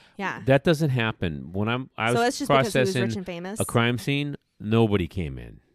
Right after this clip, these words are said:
Speaker 1: Mm-hmm.
Speaker 2: unless I said so. And, you know, or my team, whatever.
Speaker 1: Yeah.
Speaker 2: I,
Speaker 1: Ooh.
Speaker 2: so
Speaker 1: Big in
Speaker 2: that,
Speaker 1: charge.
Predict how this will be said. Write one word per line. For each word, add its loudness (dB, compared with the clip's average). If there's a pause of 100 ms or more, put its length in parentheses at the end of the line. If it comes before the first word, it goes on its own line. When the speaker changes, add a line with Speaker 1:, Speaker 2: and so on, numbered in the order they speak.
Speaker 1:
Mm-hmm. -12
Speaker 2:
unless -8
I -2
said -4
so. -10 (540)
And, 0 (220)
you -8
know, -6
or -12
my -12
team, -8
whatever. -10
Speaker 1:
Yeah. -14 (260)
Speaker 2:
I, -12
Speaker 1:
Ooh. -8
Speaker 2:
so 4
Speaker 1:
Big -12
in 6
Speaker 2:
that, 4
Speaker 1:
charge. -12